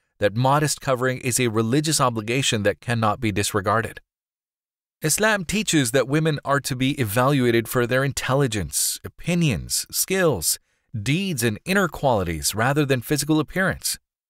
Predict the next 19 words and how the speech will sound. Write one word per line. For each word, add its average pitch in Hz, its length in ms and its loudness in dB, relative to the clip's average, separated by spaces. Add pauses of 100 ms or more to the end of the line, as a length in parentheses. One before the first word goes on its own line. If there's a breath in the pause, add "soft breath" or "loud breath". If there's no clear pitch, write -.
(480)
A 123 100 0
Muslim 135 480 0
woman 127 280 4
who 113 120 2
covers 127 380 0
her 120 100 2
body 113 380 2
is 107 120 0
making 117 300 0
a 98 60 0
statement 131 440 0
about 101 240 2
herself 123 480 0
and 104 140 0
her 120 160 2
identity. 107 640 -2 (380)
She 127 180 0
has 110 200 0
dignity, 131 560 0